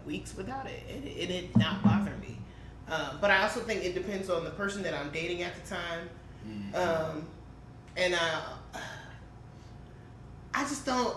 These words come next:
Speaker 1: I just don't, I think it definitely, I think who I'm dating or entertaining plays a huge factor into how much I really want to have sex with them. Um, 'cause some people I'm just not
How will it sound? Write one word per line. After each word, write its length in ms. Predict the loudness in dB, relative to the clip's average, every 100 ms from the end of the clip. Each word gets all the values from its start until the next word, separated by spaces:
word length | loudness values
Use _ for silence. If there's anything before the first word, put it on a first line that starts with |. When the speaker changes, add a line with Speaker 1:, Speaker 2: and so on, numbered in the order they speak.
| 2
Speaker 1:
I 80 | 2
just 180 | 2
don't, 240 | 4 4 4 -4 -8 -6 -6 -8 -12 -14 -14 -14 -14 -14 -14 -4
I 60 | 0
think 180 | 4 4
it 160 | 6
definitely, 360 | 6 6 4 2
I 100 | 4
think 380 | 4 4 2 0 -6 -4
who 180 | 2 4
I'm 240 | 4 4
dating 560 | 4 2 2 -4 -6 -8 -10 -2
or 520 | 2 4 2 -2 -2
entertaining 760 | -2 0 0 0 0 0 -2 -4
plays 240 | -2 -2
a 20 | -4
huge 300 | -6 -4 -2
factor 340 | -2 -2 -4
into 540 | -6 -6 -6 -6 -6 -6
how 140 | -2 -2
much 240 | -2 -6 -4
I 160 | -4 -4
really 200 | -4 -4
want 200 | -4 -4
to 80 | -4
have 160 | -4
sex 240 | -6 -8 -10
with 140 | -12
them. 160 | -12 -12 -14 -14 -14 -14 -14 -14 -14 -6
Um, 580 | 0 2 2 0 -2 -6 -8 -12 -14 -12 -8
'cause 120 | -2
some 160 | -2
people 240 | -2 -2 -2
I'm 120 | -2
just 180 | -6 -2
not 180 | -2